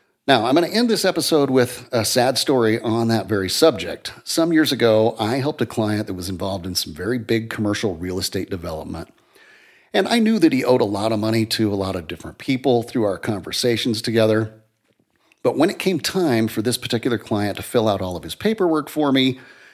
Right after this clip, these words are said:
he accidentally, for whatever reason, forgot to add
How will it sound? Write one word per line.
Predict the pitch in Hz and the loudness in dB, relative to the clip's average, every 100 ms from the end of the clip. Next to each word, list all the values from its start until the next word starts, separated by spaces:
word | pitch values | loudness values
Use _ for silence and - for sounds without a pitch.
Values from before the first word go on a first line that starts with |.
| _ _ _ | _ _ _
he | - 214 - | -6 -6 -6
accidentally, | 139 165 - 196 156 101 101 117 | -8 -4 -2 -2 -2 -2 -2 -2
for | 104 | -4
whatever | 85 82 - 135 180 | -4 -6 -4 0 2
reason, | 160 101 - 95 135 - _ _ _ _ _ | 2 2 -2 -6 -8 -16 _ _ _ _ _
forgot | - 113 107 117 123 | -4 -2 0 0 -2
to | 147 120 | -6 -4
add | 92 90 117 | -4 -6 -8